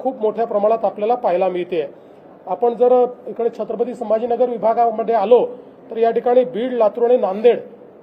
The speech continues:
या ठिकाणी मोठ्या प्रमाणात पूरस्थिती आहे. मागच्या काळात हिंगोली, परभणीतही, अ, पाऊस जोरात आला, पण आत्ताच्या परिस्थितीमध्ये गेले दोन दिवस आणि पुढचे तीन दिवस,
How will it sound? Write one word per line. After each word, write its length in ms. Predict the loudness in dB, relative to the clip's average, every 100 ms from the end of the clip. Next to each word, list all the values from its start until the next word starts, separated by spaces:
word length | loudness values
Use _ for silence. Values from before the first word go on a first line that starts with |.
| -2
या 120 | -2
ठिकाणी 440 | 0 0 2 2
मोठ्या 380 | -4 -6 -2 -2
प्रमाणात 340 | -2 -2 -2
पूरस्थिती 560 | -4 -10 -12 -12 -10 -2
आहे. 100 | -2
मागच्या 260 | -2 -4 -2
काळात 200 | 0 0 -4
हिंगोली, 320 | -4 -4 -4
परभणीतही, 540 | -6 0 -2 0 -6 -6 -4
अ, 140 | -2
पाऊस 520 | -2 -8 -4 -2 -2 -2
जोरात 280 | 0 2
आला, 220 | 4 2 0 -6 -20 -12 0
पण 80 | 0
आत्ताच्या 380 | 2 -2 0
परिस्थितीमध्ये 800 | -2 -2 -4 -10 -6 0 6 6 4 -6 -20 -20 -6
गेले 180 | 0 0
दोन 280 | 2 -2 -2
दिवस 240 | -4 -2
आणि 120 | -2
पुढचे 320 | -2 -8 -6
तीन 280 | -6 -4 -6
दिवस, 320 | -2 -2 -2